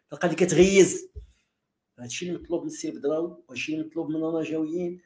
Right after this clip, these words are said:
واللي كي-، اللي كيخمم ولا كيفكر ولا كيتصور شي حاجه اخرى، راه ما عمرها غتكون. دونك غادي نمشي ل-، سميتو، هاد خينا كيما دويت عليه انا في الماتش ديال واتزم، هاد السيد صاقنا، شي ديك صاقنا بالدارجه، راه صاقنا.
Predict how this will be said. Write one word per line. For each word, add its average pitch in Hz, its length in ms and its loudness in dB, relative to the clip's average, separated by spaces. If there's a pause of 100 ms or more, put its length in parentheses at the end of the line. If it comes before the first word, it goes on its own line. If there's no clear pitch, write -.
(180)
واللي 135 200 -4
كي-، 180 280 -2
اللي 170 140 -14
كيخمم 175 500 0
ولا 147 140 -2
كيفكر 160 420 -4
ولا 160 120 0
كيتصور - 440 -2
شي 180 120 -6
حاجه 160 160 -8
اخرى، 180 220 -6 (300)
راه 131 60 -8
ما 117 80 -4
عمرها 127 280 -6
غتكون. - 280 -16 (680)
دونك 190 240 4
غادي 233 200 2
نمشي 220 300 2
ل-، 190 300 2 (400)
سميتو، 180 340 -2 (120)
هاد 196 180 4
خينا 196 480 -2 (480)
كيما 202 540 4 (440)
دويت 139 280 4
عليه 143 300 4
انا 151 180 6
في - 120 -2
الماتش 190 320 4
ديال 160 120 4
واتزم، 143 420 0 (340)
هاد 139 100 -2
السيد - 600 -6 (280)
صاقنا، - 640 10 (600)
شي - 180 -2
ديك 127 160 0
صاقنا 143 400 6
بالدارجه، 135 560 0
راه - 220 -12
صاقنا. 104 420 -10